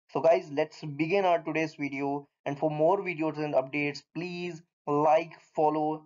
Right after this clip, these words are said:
and subscribe to our channel Piping Engineers. So let's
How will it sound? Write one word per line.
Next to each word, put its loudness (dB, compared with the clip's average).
and -2
subscribe -2
to -4
our 4
channel -4
Piping -2
Engineers. -10
So -4
let's -2